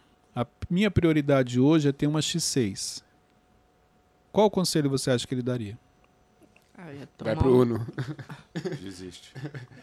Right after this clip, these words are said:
Speaker 2: É, não, ele é
Speaker 1: Não,
Speaker 2: pra
Speaker 1: ele
Speaker 2: quê?
Speaker 1: poderia falar assim: parabéns, muito legal, é um carro muito bom, é um carro confortável, já andei, já conheço. Cara, excelente a sua escolha.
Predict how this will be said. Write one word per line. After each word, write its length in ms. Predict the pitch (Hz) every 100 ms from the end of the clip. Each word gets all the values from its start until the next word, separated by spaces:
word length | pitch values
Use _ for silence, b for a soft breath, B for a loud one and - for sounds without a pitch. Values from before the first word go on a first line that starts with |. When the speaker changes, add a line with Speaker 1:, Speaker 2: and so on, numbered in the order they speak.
| -
Speaker 2:
É, 400 | 196 226 - 113
não, 240 | 190 214 127
ele 280 | 135 135
é 200 | 139 170 220 247 - -
Speaker 1:
Não, 160 | 247
Speaker 2:
pra 80 | 156
Speaker 1:
ele 60 | 147
Speaker 2:
quê? 40 |
Speaker 1:
poderia 300 | 160 151 160
falar 180 | - 165
assim: 340 | 151 - 107 - _ _ _ _
parabéns, 800 | 123 127 123 113 120 135 - - _ _ _ _ _
muito 280 | 123 127 127
legal, 440 | 156 156 131 135 147
é 40 | 135
um 80 | 131
carro 260 | 143 120
muito 200 | 127 123
bom, 340 | 127 123 123 127 - _ _ _ _ _ _ _ -
é 40 |
um 20 | 123
carro 220 | 127 120
confortável, 600 | 123 143 131 135 135 113
já 120 | 113
andei, 380 | 110 120 143 127
já 80 | 110
conheço. 540 | 139 120 151 151 -
Cara, 260 | - 175 147
excelente 400 | 147 - 233 208
a 40 |
sua 120 | 196 226
escolha. 460 | - 165 131 113